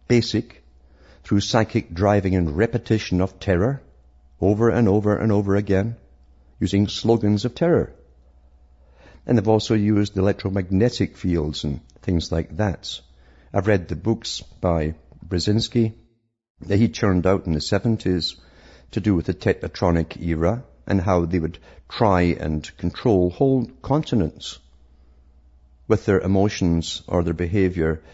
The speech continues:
by the use of technotronic techniques. These are the things that, that has been put out from the top that are real.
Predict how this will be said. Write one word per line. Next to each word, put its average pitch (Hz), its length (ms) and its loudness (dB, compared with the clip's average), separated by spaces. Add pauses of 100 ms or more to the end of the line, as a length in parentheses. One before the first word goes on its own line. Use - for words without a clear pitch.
(160)
by 98 140 2
the 90 80 0
use 87 240 0
of - 140 -6
technotronic 80 800 -6
techniques. - 800 -8 (1600)
These 190 160 -2
are 143 40 2
the 113 120 4
things 98 340 0
that, - 300 -8
that 92 80 -2
has 82 120 -6
been 95 120 -2
put - 180 -4
out 92 240 0
from 90 180 -4
the 87 60 -2
top - 420 -2 (460)
that 151 140 0
are 160 180 4
real. 87 440 0